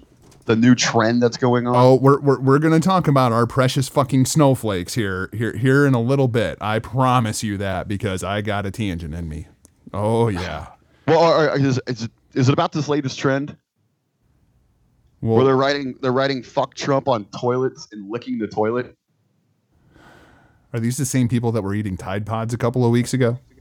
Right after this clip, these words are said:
Speaker 1: Yeah, and now these are the people that wanna tell us about fucking, uh, how to, how we should structure the Constitution.
Speaker 2: Oh, yes. Oh, yes. Uh, let, let, let, let's talk about another group of, uh, uh, really, really bad creative.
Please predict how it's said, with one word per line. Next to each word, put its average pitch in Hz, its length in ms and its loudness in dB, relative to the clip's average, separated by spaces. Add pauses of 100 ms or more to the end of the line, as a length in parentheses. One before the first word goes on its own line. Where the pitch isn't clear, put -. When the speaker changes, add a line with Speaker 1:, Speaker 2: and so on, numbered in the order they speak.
(200)
Speaker 1:
Yeah, 117 240 4
and 110 240 4
now 127 220 6
these 127 200 6
are 123 60 4
the 113 100 4
people 123 260 6
that 104 120 6
wanna 110 240 6
tell 110 220 6
us 101 120 2
about 90 280 2
fucking, 92 420 0
uh, 87 380 2
how 117 100 2
to, 107 180 2 (300)
how 113 140 4
we 110 120 6
should - 200 -6
structure 110 320 0
the 90 80 0
Constitution. 92 580 -2 (1040)
Speaker 2:
Oh, 139 320 6
yes. - 560 -4 (100)
Oh, 101 260 0
yes. - 480 -14 (360)
Uh, 160 280 6
let, 160 200 0
let, 160 180 -2
let, 170 180 -2
let's 175 200 0
talk 185 220 2
about 170 200 4
another 143 340 4
group 120 240 0
of, 110 240 2
uh, 101 380 0
uh, 104 300 -4
really, 135 400 4
really 120 260 4
bad 110 480 0
creative. 95 720 -4